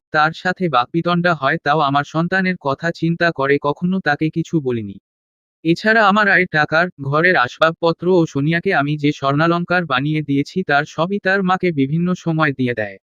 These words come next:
তাই তার সাথে বনিবনা না হওয়ায় তাকে গত তেসরা মার্চ চব্বিশ তারিখে তালাক প্রদান করি। পাঁচই মার্চ সোনালী ব্যাংক লিমিটেড শাখায় তার দেনমোহর ও খরপোশ বাবদ ঊনপঞ্চাশ হাজার আটান্ন টাকা পরিশোধ করি।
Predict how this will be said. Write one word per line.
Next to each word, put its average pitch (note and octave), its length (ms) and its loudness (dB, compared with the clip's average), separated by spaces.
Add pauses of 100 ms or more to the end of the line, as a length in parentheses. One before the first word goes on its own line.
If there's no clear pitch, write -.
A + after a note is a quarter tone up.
(500)
তাই E3+ 220 2
তার A3+ 220 4
সাথে F#3+ 360 0
বনিবনা F#3 480 2
না C#3+ 160 2
হওয়ায় F3 340 2
তাকে C#3+ 320 0
গত C#3 220 0
তেসরা F3 460 0
মার্চ F#3+ 240 2 (160)
চব্বিশ D3+ 400 2
তারিখে D3 400 -2
তালাক C#3 380 0
প্রদান C3 320 2
করি। G2+ 300 -8 (640)
পাঁচই F#3+ 380 4
মার্চ F#3 280 2
সোনালী E3+ 460 2
ব্যাংক D3+ 340 0
লিমিটেড E3 460 0
শাখায় E3+ 420 -2
তার C3 240 0
দেনমোহর F3+ 480 2
ও F#3 80 6
খরপোশ F3 520 -2
বাবদ D3+ 360 0
ঊনপঞ্চাশ E3 680 -2
হাজার D#3 280 0
আটান্ন E3 400 0
টাকা D3+ 320 0
পরিশোধ C#3 420 0
করি। G#2 260 -8